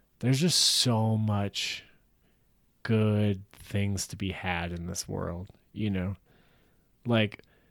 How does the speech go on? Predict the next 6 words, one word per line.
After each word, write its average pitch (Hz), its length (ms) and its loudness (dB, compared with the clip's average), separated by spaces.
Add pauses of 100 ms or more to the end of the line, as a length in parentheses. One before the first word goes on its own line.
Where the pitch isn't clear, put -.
(500)
waking 127 600 2
up 113 460 0
on 110 180 2
a 101 80 2
Saturday 107 560 2
morning 98 540 -4